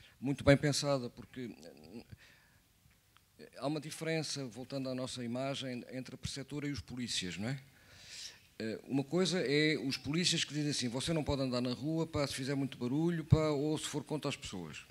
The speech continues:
Isso são os mercados, não é? Depois a preceptora diz assim, "Não, você além de não poder ir para a rua, cá, cá, cá tem que sempre comer com garfo e faca." E, portanto, o que eu estou a dizer é que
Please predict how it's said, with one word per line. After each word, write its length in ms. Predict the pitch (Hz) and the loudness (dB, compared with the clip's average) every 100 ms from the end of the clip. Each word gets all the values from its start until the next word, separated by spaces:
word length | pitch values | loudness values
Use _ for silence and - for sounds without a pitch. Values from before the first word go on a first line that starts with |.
| - | -4
Isso 180 | 120 - | 0 2
são 100 | 175 | 2
os 80 | |
mercados, 480 | 160 180 123 101 - | 2 -2 -2 -4 -4
não 120 | 98 | -4
é? 100 | 143 - - - - - | -4 -6 -18 -20 -20 -4
Depois 240 | - 165 | 6 6
a 40 | 165 | 6
preceptora 500 | - 156 170 185 156 | 6 6 8 8 8
diz 160 | 151 | 4
assim, 200 | 147 139 | 4 6
"Não, 140 | 131 123 | 6 6
você 280 | 135 - | 4 8
além 280 | 165 160 151 | 10 10 8
de 60 | 131 | 6
não 120 | 127 | 6
poder 260 | 139 139 139 | 4 4 2
ir 20 | |
para 180 | 127 123 | 2 2
a 40 | |
rua, 200 | 113 160 | 4 0
cá, 220 | 156 156 | 6 6
cá, 320 | 135 - 131 - 104 98 | 4 0 -2 -2 -8 -4
cá 180 | - 151 | 4 4
tem 140 | 160 156 | 6 4
que 80 | |
sempre 220 | - 160 - | 4 0 2
comer 380 | 139 156 170 - - - | 2 4 2 -2 -12 0
com 160 | 165 | 4
garfo 240 | 156 165 127 | 4 4 0
e 20 | |
faca." 320 | - 92 - - - - - - - _ - - - - - - - - - - | -6 -8 -12 -20 -20 -20 -20 -20 -20 _ -20 -20 -20 -20 -20 -20 -20 -18 -10 -10
E, 60 | |
portanto, 300 | - - 160 | -4 0 2
o 20 | |
que 60 | - | 4
eu 20 | |
estou 160 | 160 185 | 8 10
a 40 | |
dizer 300 | 160 147 165 | 12 12 12
é 100 | 170 | 12
que 120 | 165 | 10